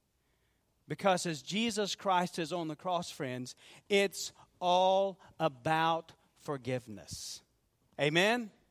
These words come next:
It's all about forgiveness. One author, as I was reading this week, said, "Christ's prayer,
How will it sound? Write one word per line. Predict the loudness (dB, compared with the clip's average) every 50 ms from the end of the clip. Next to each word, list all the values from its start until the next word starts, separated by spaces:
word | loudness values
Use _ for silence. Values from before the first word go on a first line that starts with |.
| _ _ _ _ _ _ _ _ _ _ _ _ _ _ 2
It's | 2 2 2 0 -8 -4
all | 0 2 4 6 6 6 6 6 4 4 4 2 0 -4 -10 _ _ -4
about | -4 -4 -4 -2 0 2 4 4 4 4 4 2 -2 -4 -10 -18 -20 _ _ _ _ _ _ _ _ _ _ _ _ _
forgiveness. | -16 -12 -10 -10 -8 -6 -6 -8 -8 -8 -12 -20 -20 -20 -20 -18 -16 -16 -16 -18 _ _ _ _ _ _ _ _ _ _ _ _ _ _ _ _ _ _ _ _ _ _ _ _ _ _ _ -6
One | -2 0 4
author, | 4 4 4 4 2 0 -2
as | 2 2
I | 2 2
was | 2 2 -2
reading | -2 -2 0 -2 -2
this | -4 -4 -6 -4
week, | -4 -4 -4 -4
said, | -4 -4 -6 -6
"Christ's | -8 -6 -2 0 2 2 2 2 0 -2 -6 -10 -12 -16 -20 -18
prayer, | -12 -8 -6 -4 -4 -4 -6 -8 -12 -18